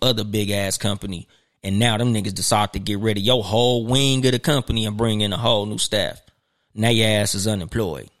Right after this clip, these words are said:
Now you ain't the man no more. You know, and this shit happens.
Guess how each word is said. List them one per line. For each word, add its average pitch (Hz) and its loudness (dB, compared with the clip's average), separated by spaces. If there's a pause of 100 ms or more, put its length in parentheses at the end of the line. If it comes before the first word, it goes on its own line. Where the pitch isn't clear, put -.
(280)
Now 107 2
you 110 0
ain't 104 -4
the 98 -6
man 104 0
no 67 -8
more. - -14 (1000)
You 113 0
know, 101 0
and 104 0
this 160 2
shit 175 0
happens. - -2